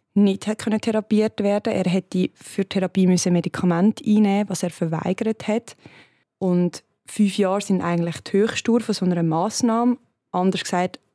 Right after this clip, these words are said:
alle fünf Jahre kann und muss wieder überprüft werden, ob die verlängert wird. In dem Fall haben wir davon abgesehen und entschieden, dass man den Manuel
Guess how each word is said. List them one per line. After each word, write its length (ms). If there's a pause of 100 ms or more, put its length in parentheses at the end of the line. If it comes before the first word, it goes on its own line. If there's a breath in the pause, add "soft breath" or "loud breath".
(140)
alle 140
fünf 200
Jahre 240
kann 300
und 180
muss 300
wieder 160
überprüft 600
werden, 380
ob 160
die 140
verlängert 680
wird. 340 (520 loud breath)
In 100
dem 240
Fall 180
haben 120
wir 60
davon 260
abgesehen 680
und 160
entschieden, 380
dass 180
man 160
den 140
Manuel 520